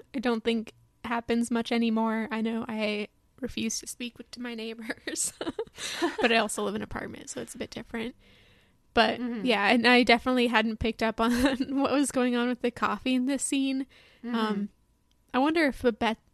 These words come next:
Speaker 1: Babette ever drinks it, or if she just took it to be polite, or if she didn't even think about it. And this happens every <laughs> time that
Speaker 2: Mm-hmm.
Speaker 1: she comes over,
Speaker 2: <laughs>
Speaker 1: which is probably true.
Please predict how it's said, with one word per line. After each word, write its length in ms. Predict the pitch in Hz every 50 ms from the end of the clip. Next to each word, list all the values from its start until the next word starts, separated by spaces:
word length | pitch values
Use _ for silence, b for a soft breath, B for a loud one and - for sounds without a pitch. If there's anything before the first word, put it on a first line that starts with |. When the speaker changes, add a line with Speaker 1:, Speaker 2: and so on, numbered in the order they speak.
| -
Speaker 1:
Babette 340 | 240 247 240 220 220 - -
ever 220 | 214 214 - 226
drinks 340 | 220 - - - 240 - -
it, 80 | - 226
or 120 | 214 202
if 60 | 240
she 120 | - - 233
just 200 | - 240 - -
took 140 | 240 226 -
it 100 | 202 208
to 60 | -
be 120 | - 226 214
polite, 420 | - - 226 247 277 302 311 - -
or 160 | - 247 240
if 80 | 214 214
she 100 | - -
didn't 180 | 226 226 226 226
even 140 | 226 214 220
think 220 | - 277 277 277
about 240 | 294 247 269 262 269
it. 160 | 277 269 254
And 100 | - 269
this 120 | 233 226 -
happens 400 | 233 214 208 - 233 226 208 233
every 240 | 226 220 254 233
<laughs> 0 |
time 320 | 226 - - 302 262 254 285
that 60 | 320
Speaker 2:
Mm-hmm. 0 |
Speaker 1:
she 160 | - - 269 254
comes 300 | - 254 240 233 233 240
over, 200 | 214 220 220 -
Speaker 2:
<laughs> 60 | 294
Speaker 1:
which 680 | 254 311 277 311 285 247 240 262 220 - _ _ - -
is 100 | 226 226
probably 460 | - - 240 220 214 208 - 226 208
true. 280 | 214 - - - - 226